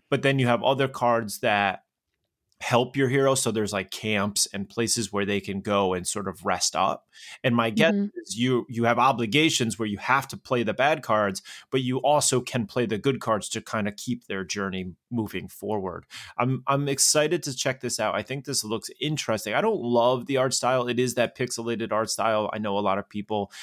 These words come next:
Speaker 1: it's like a gothic pixelated art style. I know a lot of people
Speaker 2: Mm-hmm.
Speaker 1: really gravitate towards that. I don't, but I do like the, um,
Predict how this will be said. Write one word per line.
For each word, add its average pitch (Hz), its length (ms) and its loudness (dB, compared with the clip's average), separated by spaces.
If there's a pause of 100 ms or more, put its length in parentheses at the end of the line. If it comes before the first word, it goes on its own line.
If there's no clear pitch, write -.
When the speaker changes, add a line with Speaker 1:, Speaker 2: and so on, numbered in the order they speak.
(140)
Speaker 1:
it's - 120 -2
like 139 140 4
a 90 200 -2
gothic 107 520 2
pixelated 95 540 -4
art 95 160 2
style. 92 300 2
I 101 80 2
know 131 160 4
a - 20 4
lot 120 200 4
of - 60 -6
people 104 280 4
Speaker 2:
Mm-hmm. 98 80 4
Speaker 1:
really 101 360 2
gravitate 95 440 0
towards 95 240 -6
that. 95 260 0
I 117 200 4
don't, 104 540 -2 (360)
but 135 100 4
I 117 80 6
do 151 260 4
like 139 380 0
the, 113 420 0 (560)
um, 87 480 -6